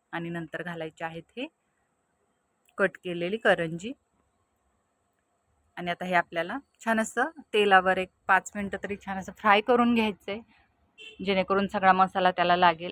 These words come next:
आणि, अ, खूप छान त्याची टेस्ट येते. तर तुम्ही यामध्ये ॲडिशनल म्हणजे, अ, टोमॅटो केचप किंवा, अ, शेजवान सॉस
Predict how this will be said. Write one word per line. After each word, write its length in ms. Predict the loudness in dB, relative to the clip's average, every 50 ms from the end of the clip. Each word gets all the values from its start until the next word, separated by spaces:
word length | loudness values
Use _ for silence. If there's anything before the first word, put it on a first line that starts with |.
| -10 _
आणि, 420 | -4 -2 -2 -2 -4 -6 -6 -6 -4
अ, 360 | -4 -4 -2 -2 -4 -4 -6 -6
खूप 240 | -6 -6 -6 -4 0
छान 200 | 2 2 2 4
त्याची 220 | 2 0 -2 -2 -2
टेस्ट 360 | -2 -2 -2 -4 -6 -8 -10
येते. 220 | -10 -8 -8 -10 -8
तर 80 | -8 -8
तुम्ही 280 | -8 -6 -4 -2 2 6
यामध्ये 360 | 6 6 6 4 4 6 6
ॲडिशनल 640 | 6 6 4 2 -2 -4 -6 -4 -2 -2 -2 -2 -4
म्हणजे, 440 | -6 -6 -6 -6 -4 -4 -4 -4 -4 -8 -14 -20 _ _ _ _ _ _
अ, 240 | -4 0 2 4 2
टोमॅटो 560 | 2 0 -4 -2 -2 0 0 0 -2 -4 -4 -8 -8 _ _ _ -6
केचप 380 | -6 -6 -6 -2 -2 -2 -2 -2 _ _
किंवा, 400 | -14 -6 0 4 6 6 6 4 2 -2 -14 -20 _ -6
अ, 340 | -4 -2 0 0 0 -2 -4 -6 -12 _ _ -16
शेजवान 520 | -6 -2 0 0 0 0 0 0 2 2 0
सॉस 320 | 0 2 2 2 2 2